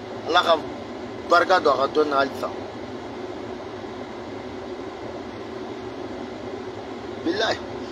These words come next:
dɔnni tiɲɛna. A dɔnnibagaw yɛrɛ bɛ ka mɔla n'u yɛrɛ. Adamaden no min fɔ, n dalen b'i la. Ala ka n'i dɛmɛ. Dɔnnibaa don, an n'a bɛ baara la. Mais Seko Mamadu kuma fɔ, cɛ kuma,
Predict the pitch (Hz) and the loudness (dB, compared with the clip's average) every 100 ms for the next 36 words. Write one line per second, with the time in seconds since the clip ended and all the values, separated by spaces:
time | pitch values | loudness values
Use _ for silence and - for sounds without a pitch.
0 | - - 208 349 359 - 311 330 349 - | -8 0 6 8 8 8 8 10 8 4
1 | - - 370 - 330 311 330 339 311 320 | -6 4 6 8 8 10 10 12 12 12
2 | 302 262 262 269 269 302 277 262 269 208 | 10 10 10 12 12 12 12 12 12 8
3 | - - - - - - - - 349 294 | -4 -8 -6 -6 -8 -8 -8 0 6 8
4 | 302 214 233 240 262 277 214 214 233 247 | 8 8 8 8 6 6 6 8 8 10
5 | 247 220 208 180 - - 220 220 220 220 | 10 10 8 6 4 8 10 10 8 6
6 | 185 160 - - - - - - - - | 4 4 0 -6 -8 -8 -8 -8 -8 -8
7 | - - 226 226 226 190 196 214 202 180 | 2 6 8 10 10 10 10 10 10 8
8 | 175 156 - - - - - - - - | 8 8 4 -2 -8 -8 -8 -8 -8 -8
9 | - - - - - - 247 294 277 311 | -8 -8 -8 -8 0 6 8 10 12 12
10 | 254 269 285 269 269 - 240 277 285 - | 12 12 12 10 10 8 10 12 12 12
11 | 269 254 - - - - - - - - | 12 12 10 -4 -8 -8 -8 -8 4 8
12 | 240 220 247 233 | 8 10 10 10